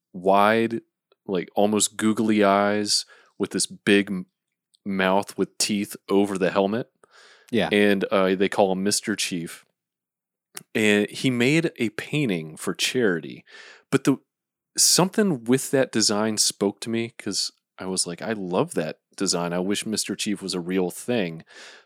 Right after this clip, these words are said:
Speaker 1: So when Forza first came out, my first card I ever designed was a Mister Chief design, and every Forza game I've played since, which is almost every Forza game, I recreated.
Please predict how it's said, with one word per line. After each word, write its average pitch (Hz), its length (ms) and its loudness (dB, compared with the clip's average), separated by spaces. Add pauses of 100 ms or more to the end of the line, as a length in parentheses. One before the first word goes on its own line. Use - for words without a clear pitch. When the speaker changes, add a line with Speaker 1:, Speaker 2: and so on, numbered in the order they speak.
Speaker 1:
So 104 520 4
when 104 400 -2 (200)
Forza - 480 0
first - 300 0
came 101 240 -2
out, 104 320 -2 (680)
my 98 120 4
first - 320 0
card 104 200 4
I 101 60 4
ever 98 240 2
designed 92 520 0
was 87 200 -2
a 87 100 -2
Mister 90 320 -2
Chief - 400 -6
design, 78 520 -10 (140)
and 92 280 -4
every 110 260 0
Forza 104 400 0
game 92 180 -2
I've 87 240 -2
played 90 360 -4
since, - 420 0
which 98 160 -4
is 92 100 -2
almost 151 380 0 (100)
every 104 360 -2
Forza 104 340 -4
game, 78 400 -12
I 95 120 0
recreated. 87 1000 -6